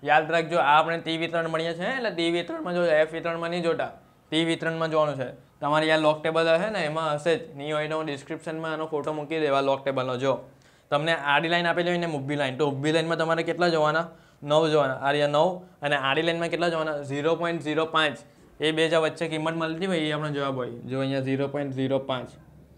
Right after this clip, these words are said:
બરાબર? તો જો આપણે કંઈ નથી કીધું ને એટલે આપણે પાંચ ટકાની સાર્થકતા લઈએ છીએ. અને કેટે તો એક ટકા, તો એક ટકામાં જોવાનું. ચલો, ઝીરો પોઇન્ટ ઝીરો પાંચ. તો અહીંયા જે બે કિંમત મળતી હોય ને એ આપણો જવાબ કહેવાય. ચાલો, તો જુઓ તમે,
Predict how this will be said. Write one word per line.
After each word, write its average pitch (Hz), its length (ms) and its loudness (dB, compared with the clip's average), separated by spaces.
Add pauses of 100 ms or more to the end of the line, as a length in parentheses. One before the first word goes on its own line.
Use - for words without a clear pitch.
(200)
બરાબર? 156 320 2 (680)
તો 143 60 -2
જો 147 100 4
આપણે 160 220 4
કંઈ 180 220 4
નથી 202 200 -2
કીધું 190 200 -2
ને 190 80 -2
એટલે 175 140 -2
આપણે 175 160 0
પાંચ 156 260 -4
ટકાની 165 260 -2
સાર્થકતા 143 440 -2
લઈએ 123 260 -4
છીએ. 117 160 -8 (160)
અને 151 180 -4
કેટે 156 260 0
તો 170 80 -2
એક 165 180 -2
ટકા, 156 180 -2
તો 147 100 -6
એક 147 180 -6
ટકામાં 127 320 -6
જોવાનું. - 280 -16 (400)
ચલો, 151 220 0
ઝીરો 147 240 2
પોઇન્ટ 165 220 -2
ઝીરો 156 220 0
પાંચ. 151 280 -2 (540)
તો 151 60 2
અહીંયા 139 560 0
જે 175 120 4
બે 175 140 4
કિંમત 165 340 0
મળતી 156 360 0
હોય 185 120 0
ને 165 140 0
એ 165 40 2
આપણો 160 180 0
જવાબ 147 280 0
કહેવાય. 131 180 -4
ચાલો, 143 280 -2
તો 143 140 -4
જુઓ 143 200 -2
તમે, 131 200 -4